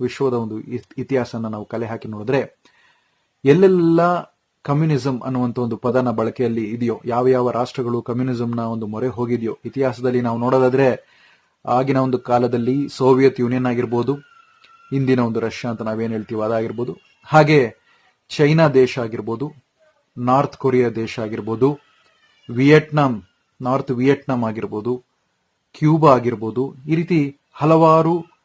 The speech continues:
ಒಂದು ಸಮಾಜವಾದಿ ನಿಲುವಿನಲ್ಲಿ, ಒಂದು ಕಮ್ಯುನಿಸಂ ನಿಲುವಿನಲ್ಲಿ, ಸಾಮ್ಯವಾದದ ಒಂದು ನಿಲುವಿನಲ್ಲಿ ಇರುವಂತಹ ರಾಷ್ಟ್ರಗಳ ಪೈಕಿ ನಮಗೆ ಗೋಚರಿಸಲು ಬಹಳಷ್ಟು ರಾಷ್ಟ್ರಗಳು ನಮ್ಮ ಕಣ್ಣ ಮುಂದೆ ಗೋಚರಿಸುತ್ತದೆ ಅನ್ನುವಂಥ ವಿಚಾರ.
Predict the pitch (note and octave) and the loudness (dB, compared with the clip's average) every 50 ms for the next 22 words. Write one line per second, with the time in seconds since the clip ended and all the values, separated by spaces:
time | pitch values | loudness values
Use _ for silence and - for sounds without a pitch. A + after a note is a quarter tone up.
0 | _ _ _ _ _ _ - D3 C#3+ C3+ C#3 C3 - D3 C#3 C#3+ D3+ D#3+ D#3 D3+ | _ _ _ _ _ _ -4 -2 0 2 2 2 2 0 2 4 4 4 6 4
1 | D3+ C#3+ C#3+ C#3+ C3+ C#3+ C#3+ C#3 C3 B2+ B2 C3 C3 C3 B2+ B2 B2 A#2+ A#2 B2 | 4 4 4 2 2 2 0 0 0 2 2 2 2 2 0 0 -2 0 0 0
2 | B2+ C3+ C3 - _ _ _ _ - C3+ C3 B2+ C3 B2 - C3+ C3 C#3+ D3+ D3+ | -2 -2 -4 -8 _ _ _ _ -4 -2 2 2 2 2 2 0 0 2 2 2
3 | C#3 B2+ C#3 C3 B2 A#2 A#2 A#2+ B2 C3 C3 B2 A#2+ A2+ A2 A2+ A2+ G2+ - _ | 2 0 -2 -2 -2 -4 -2 -2 0 0 0 -2 -2 -2 -2 -4 -6 -6 -10 _
4 | _ _ - C3+ C3 C#3 C#3+ C#3+ C#3+ C3 B2+ B2 A#2+ A#2+ A2+ B2 A#2 A2+ A#2 A2+ | _ _ -2 0 0 2 2 2 2 2 2 2 0 0 -2 -4 -4 -4 -6 -6
5 | A2+ A#2 A#2+ C3 C3+ C3 B2+ A#2+ A#2 A#2+ A#2 A2+ A2+ A#2 A2+ A2 - G#2+ A2 A2 | -6 -4 -4 -2 -2 -2 -4 -4 -4 -4 -4 -4 -4 -6 -6 -8 -8 -10 -10 -10
6 | - - G#2+ C3+ C3 - - - C#3+ B2 C3 B2+ A2+ G#2 - - B2 A#2+ A#2+ - | -10 -6 -6 -6 -6 -6 -6 -4 -2 -2 0 -2 -2 -4 -4 -4 -6 -6 -4 -4
7 | D3 C3+ A2 - _ _ _ _ _ _ - D3 C#3+ C#3 C3+ C#3 C#3 B2 G#2+ - | -4 -6 -6 -8 _ _ _ _ _ _ -4 -2 0 0 2 4 2 2 2 -2
8 | _ _ _ _ _ _ _ _ C#3 C3 D3+ D#3 D#3 - D3+ C3 - - B2+ C3 | _ _ _ _ _ _ _ _ 2 2 2 4 2 0 -2 -2 -2 -2 0 0
9 | C3+ B2 A#2 A2 C3 B2+ - - C#3+ A#2+ A2+ A2+ - - - A#2+ B2 B2+ B2+ A#2 | 0 0 -2 -4 -6 -8 -6 -4 -4 -4 -2 -4 -6 -6 -6 -4 -4 -4 -4 -4
10 | A2+ A#2 A2 - B2 B2+ C3+ C3 B2+ A#2+ A#2+ A#2+ B2+ A#2+ G2+ - _ A#2 A#2 B2 | -6 -6 -6 -6 -4 -2 -2 -2 -2 -4 -2 -2 -2 -4 -4 -8 _ -2 0 0
11 | B2+ - C3 B2 - - A2 - A2+ G2+ G#2 G#2 A2 A2 G#2 G#2 B2+ A#2+ A2 - | 0 0 -2 -4 -4 -8 -12 -12 -10 -10 -10 -10 -10 -12 -10 -8 -8 -8 -8 -10
12 | - - - - | -12 -14 -12 -12